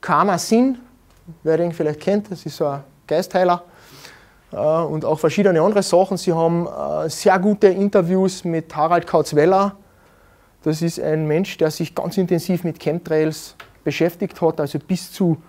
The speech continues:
Morgellons, das ist nämlich die resultierende Krankheit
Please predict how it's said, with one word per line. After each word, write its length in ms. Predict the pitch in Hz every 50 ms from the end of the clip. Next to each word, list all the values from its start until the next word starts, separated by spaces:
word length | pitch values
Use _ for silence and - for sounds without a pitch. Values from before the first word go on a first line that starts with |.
| _ _ -
Morgellons, 640 | 139 151 156 151 156 147 139 139 165 196 196 - -
das 160 | - 143 147
ist 120 | 160 151
nämlich 200 | 170 156 147 143
die 80 | - 156
resultierende 540 | 143 139 - 147 131 160 190 175 165 151 143
Krankheit 500 | - - 143 180 190 - 202 190 196